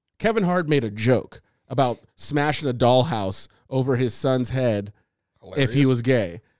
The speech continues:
Speaker 1: And, you know, Dave Chappelle pointed out, like, "You understand it was a joke, 'cause you have to realize you would have to go to the store, buy a dollhouse, <laughs> and smash it over his kid's head," that he's obviously joking. And that's before Kevin Hart had, you know,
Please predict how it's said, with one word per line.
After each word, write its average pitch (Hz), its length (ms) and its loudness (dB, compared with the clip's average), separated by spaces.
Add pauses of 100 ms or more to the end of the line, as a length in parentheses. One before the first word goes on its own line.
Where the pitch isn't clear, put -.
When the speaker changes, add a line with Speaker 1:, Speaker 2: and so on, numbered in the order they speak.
(300)
Speaker 1:
And, 135 440 0
you 165 140 0
know, 131 80 2
Dave 151 200 0
Chappelle 143 280 -2
pointed 147 240 2
out, 151 180 2
like, 131 160 -2
"You 175 80 0
understand 170 440 0
it 131 40 2
was 113 140 -2
a 110 40 -6
joke, 175 380 -2 (240)
'cause 139 160 -4
you 175 80 2
have 180 80 0
to 151 80 -4
realize 131 560 0 (200)
you 151 100 -4
would 156 80 2
have 165 140 2
to 147 100 -4
go 139 160 4
to 190 60 6
the 185 120 4
store, 135 460 4 (260)
buy 131 320 2
a 175 100 6
dollhouse, 180 800 4 (680)
<laughs> - 60 6
and 185 100 4
smash 196 420 0
it 196 80 0
over 185 220 2
his 175 140 0
kid's 185 260 0
head," 208 320 4 (260)
that 170 100 2
he's 185 240 2
obviously 180 640 2
joking. 170 460 -2
And 147 120 0
that's 208 220 -6
before 185 640 0 (580)
Kevin 151 340 0
Hart 135 360 0 (160)
had, 117 480 -6 (760)
you 156 60 -8
know, 123 140 -6